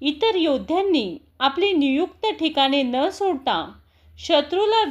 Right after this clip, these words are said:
व्यूहरचना भेदू न देणे हे महत्त्वाचे होते. कुरूंचा विजय भीष्मदेवांच्या उपस्थितीवरच अवलंबून आहे, हे दुर्योधनाला स्पष्टपणे कळून आले.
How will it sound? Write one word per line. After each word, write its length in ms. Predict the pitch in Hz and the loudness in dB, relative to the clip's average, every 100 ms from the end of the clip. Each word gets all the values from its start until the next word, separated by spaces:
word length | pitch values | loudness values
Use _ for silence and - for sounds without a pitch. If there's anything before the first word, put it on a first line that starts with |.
| 233 | -2
व्यूहरचना 760 | 302 392 415 320 277 294 277 | -2 0 0 0 -2 -2 -2
भेदू 440 | 269 262 233 254 392 | -2 -4 -6 -4 -2
न 200 | 440 294 | 0 2
देणे 320 | 233 196 180 151 - _ _ _ - | 0 0 -6 -8 -14 _ _ _ -4
हे 80 | 359 | 0
महत्त्वाचे 760 | 294 220 220 202 190 185 240 | 0 0 -4 -4 -2 -2 -2
होते. 460 | 359 330 - 151 190 - _ _ _ _ _ _ | -2 -4 -6 -10 -12 -18 _ _ _ _ _ _
कुरूंचा 540 | - 311 359 466 466 415 | -2 2 2 0 2 2
विजय 580 | 233 240 202 208 160 208 - | 2 -2 -2 -2 -2 -8 -16
भीष्मदेवांच्या 1040 | 202 302 339 - 466 311 247 233 233 240 269 | -4 -2 -2 -4 -2 0 0 0 -2 0 0
उपस्थितीवरच 1300 | 214 208 339 392 - 302 220 240 233 247 330 381 | 0 -2 0 0 0 -4 -4 -6 -2 2 0 2
अवलंबून 580 | 381 262 226 220 220 226 | 0 0 -2 -4 -4 -4
आहे, 400 | 254 302 320 185 170 - _ _ _ - | -2 0 0 -2 -6 -16 _ _ _ -2
हे 120 | 415 | 0
दुर्योधनाला 920 | 302 277 208 254 262 311 285 262 240 208 | 0 -4 -2 -2 0 2 2 0 0 -4
स्पष्टपणे 760 | - 294 311 - 415 415 440 | -4 -4 -4 -4 -4 -4 -4
कळून 420 | 427 226 180 185 | -2 -2 -2 -6
आले. 280 | 180 160 156 | -8 -6 -8